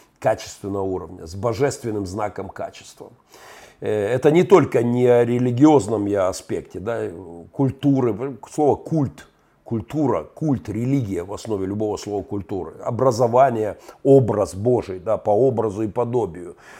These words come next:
Э, вот религиоз-, церковь здоровая должна производить качественных людей.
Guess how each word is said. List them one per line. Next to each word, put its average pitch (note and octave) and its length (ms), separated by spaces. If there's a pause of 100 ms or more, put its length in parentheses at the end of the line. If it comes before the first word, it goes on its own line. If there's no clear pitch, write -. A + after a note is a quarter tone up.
(260)
Э, G#2 320
вот C3 400
религиоз-, D3 880
церковь E3+ 600
здоровая B2+ 760
должна A2 340
производить A#2+ 880
качественных B2+ 880
людей. B2 580